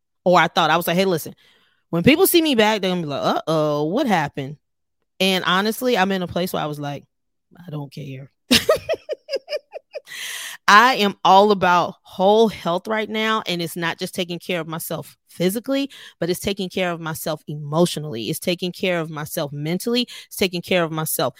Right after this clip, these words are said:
spiritually. And going back and being in a community and, and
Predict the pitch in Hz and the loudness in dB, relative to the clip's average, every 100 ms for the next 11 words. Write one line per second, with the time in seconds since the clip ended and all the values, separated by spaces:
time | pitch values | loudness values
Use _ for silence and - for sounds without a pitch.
0 | _ - - - 156 143 - 135 143 - | _ -6 -6 -4 -4 -4 -6 -10 -10 -12
1 | - _ _ _ 185 170 160 147 147 - | -16 _ _ _ -2 0 0 -2 -6 -12
2 | _ _ 160 147 185 214 240 175 139 131 | _ _ -14 -2 2 2 2 2 2 0
3 | - 156 156 156 180 180 - 170 196 - | -4 -8 -6 -2 -2 -2 -2 -2 -2 -4
4 | 233 175 156 139 135 143 - 147 151 151 | -6 -4 -4 -6 -8 -8 -4 -4 -4 -8
5 | - - 160 156 147 | -12 -6 -4 -4 -6